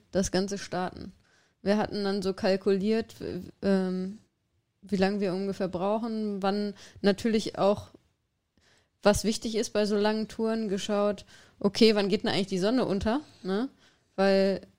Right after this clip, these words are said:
wir hatten zwar Licht dabei, aber wir wollten das jetzt nicht unbedingt, wir wollten nicht unbedingt in die Dunkelheit reinfahren. Gerade wenn man dann am Ende so erschöpft ist, das ist jetzt nicht das,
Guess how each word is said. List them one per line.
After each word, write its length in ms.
wir 180
hatten 200
zwar 200
Licht 240
dabei, 480
aber 200
wir 80
wollten 260
das 140
jetzt 180
nicht 220
unbedingt, 400
wir 100
wollten 240
nicht 180
unbedingt 300
in 80
die 100
Dunkelheit 520
reinfahren. 640
Gerade 380
wenn 140
man 180
dann 240
am 100
Ende 260
so 120
erschöpft 580
ist, 280
das 220
ist 140
jetzt 200
nicht 200
das, 340